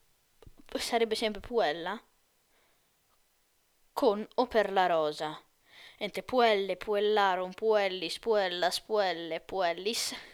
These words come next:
Sono le altre voci del plurale, quindi anzi la rosa, le rose, delle rosa, delle rose.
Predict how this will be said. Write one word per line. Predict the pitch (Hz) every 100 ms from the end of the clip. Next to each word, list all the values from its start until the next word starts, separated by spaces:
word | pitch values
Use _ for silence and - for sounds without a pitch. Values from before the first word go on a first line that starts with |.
| - - - - - - - -
Sono | - 302 269
le |
altre | 277 294 302
voci | 254 277 - 254
del | 240
plurale, | - 277 294 233 175 180 180
quindi | 233 226
anzi | 202 202 190
la | 202 226
rosa, | 214 226 254
le | 247 247 247
rose, | 262 220 160 175
delle | 196 233 233 233
rosa, | 226 226 233 240
delle | 226 254 269 269 262
rose. | 254 247 175 160 151